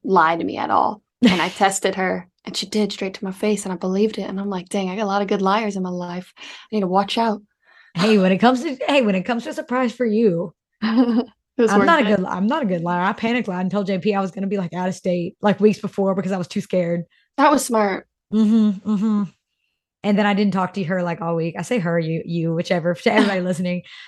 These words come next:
Speaker 2: I didn't talk to you for, like, the full whole week beforehand 'cause I was like, "If you ask me one question, I'm gonna cave and I can't do it." <laughs>
Speaker 1: I did notice how I didn't have a lot of texts that week. <laughs>
Speaker 2: <laughs> I was too scared to text you.
Speaker 1: <sighs>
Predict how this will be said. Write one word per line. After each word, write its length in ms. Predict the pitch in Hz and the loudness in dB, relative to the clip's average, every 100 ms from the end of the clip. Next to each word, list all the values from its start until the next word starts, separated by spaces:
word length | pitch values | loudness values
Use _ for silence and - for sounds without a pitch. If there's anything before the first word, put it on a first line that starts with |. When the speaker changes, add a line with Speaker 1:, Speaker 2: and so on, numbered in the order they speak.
| _ | _
Speaker 2:
I 80 | 185 | 2
didn't 160 | 190 196 | 2 2
talk 180 | 190 180 | 0 0
to 80 | |
you 60 | 190 | -2
for, 60 | 185 | 0
like, 300 | 170 170 _ _ - | -2 -4 _ _ -14
the 220 | 175 202 | -2 -2
full 200 | - 185 | 2 2
whole 200 | 147 185 | 2 0
week 120 | 185 | 0
beforehand 460 | 190 - 175 180 185 | -2 -4 -2 0 0
'cause 80 | 180 | -2
I 40 | |
was 60 | 185 | -4
like, 100 | 170 | -4
"If 80 | 185 | -2
you 80 | |
ask 120 | 180 190 | -2 0
me 100 | 202 | 0
one 200 | 180 180 | 0 -2
question, 340 | 190 175 - | -2 -6 -6
I'm 60 | 170 | -4
gonna 120 | 170 | -4
cave 260 | 170 185 175 | 0 0 0
and 80 | |
I 60 | 175 | -2
can't 200 | 180 180 | -4 -2
do 120 | 202 - | 0 2
it." 160 | 254 247 _ _ _ | -2 -4 _ _ _
<laughs> 280 | _ _ - | _ _ 4
Speaker 1:
I 200 | 311 403 | 6 6
did 260 | - 247 - | 6 6 8
notice 400 | 240 214 226 220 | 6 8 4 4
how 180 | 220 208 | 0 2
I 220 | 196 202 | 0 -2
didn't 260 | 202 208 | -2 -2
have 180 | 202 202 | -4 -8
a 40 | 196 | -6
lot 220 | 185 185 | -6 -4
of 100 | 190 | -6
texts 520 | 190 185 - - - | -8 -10 -8 -12 -10
that 200 | - 214 | -8 -8
week. 240 | - 262 220 - - | 2 4 4 -2 -10
<laughs> 120 | - | -12
Speaker 2:
<laughs> 100 | - | -10
I 580 | - 277 294 208 233 196 - - | -4 2 4 4 0 -2 -6 2
was 220 | 226 - | 2 4
too 160 | 185 | 2
scared 340 | 240 - 233 214 | 2 2 2 0
to 200 | 175 - | -4 -8
text 340 | - - - | -6 -8 -6
you. 60 | - - _ _ _ _ _ _ - | -12 -14 _ _ _ _ _ _ -6
Speaker 1:
<sighs> 760 | 277 269 262 247 233 233 214 | -2 0 -2 -2 -4 -8 -10